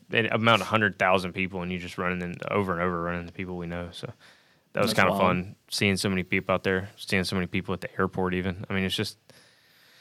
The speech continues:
Speaker 1: it was busy, man. It was busy. It was wild, but I didn't know there was that many. That number's really high, 'cause I think,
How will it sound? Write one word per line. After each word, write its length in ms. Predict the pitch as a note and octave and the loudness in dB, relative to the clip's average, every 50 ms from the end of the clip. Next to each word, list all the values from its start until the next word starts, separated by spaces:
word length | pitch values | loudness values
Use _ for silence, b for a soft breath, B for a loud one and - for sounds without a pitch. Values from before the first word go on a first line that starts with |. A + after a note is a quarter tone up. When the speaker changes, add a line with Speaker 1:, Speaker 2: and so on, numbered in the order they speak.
| b b b b b _ - | b b b b b _ 2
Speaker 1:
it 40 | |
was 100 | B2+ A#2 | 2 8
busy, 240 | A#2+ F3+ F#3 D#3+ C#3 | 10 8 10 10 8
man. 400 | A#2+ B2 C3 C3+ C3 B2+ B2+ C3 D#2 | 8 8 6 6 6 4 0 -4 -4
It 40 | G2 | -4
was 120 | B2 A#2+ A#2+ | -4 0 2
busy. 240 | C#3+ C#3+ B2+ A#2+ | 4 4 4 4
It 40 | A#2 | 4
was 100 | A2+ G#2+ | 2 6
wild, 260 | A#2 C3+ B2+ A#2+ A2+ | 6 8 8 8 8
but 120 | A#2 A#2+ - - - | 6 2 2 4 4
I 80 | A#2+ | 6
didn't 200 | D#3+ G3+ - B2+ | 6 6 4 4
know 100 | C3 D#3 | 2 2
there 80 | D#3+ C#3+ | 4 4
was 120 | B2+ A2+ | 2 2
that 140 | - A#2+ A2 | 2 0 0
many. 160 | B2 C3 A#2+ G#2+ | 0 -2 0 0
That 100 | G#2+ A2 | 0 2
number's 260 | B2+ B2 A2+ G#2+ G2 | 2 2 2 2 2
really 160 | A2+ A2 G2+ | 2 2 4
high, 300 | F#2 G2+ A2+ G#2 F#2 F#2 - | 4 4 2 2 0 -2 0
'cause 260 | - A2 G2+ F#2+ - | 2 2 2 2 0
I 100 | - - | -4 -4
think, 400 | - - F3+ - - _ - | -2 0 0 -2 -2 _ -18